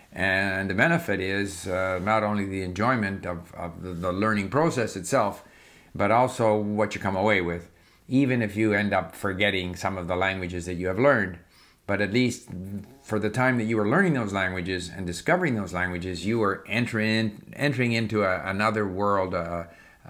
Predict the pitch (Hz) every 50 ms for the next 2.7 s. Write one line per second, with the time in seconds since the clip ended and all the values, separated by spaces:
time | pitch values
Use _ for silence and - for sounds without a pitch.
0 | - - - - 95 95 110 120 113 - 104 101 104 101 98 95 95 92 85 92
1 | 87 - - - _ _ _ _ _ _ - - 85 - - 101 95 98 92 -
2 | - - 139 139 113 - - 80 90 90 87 - -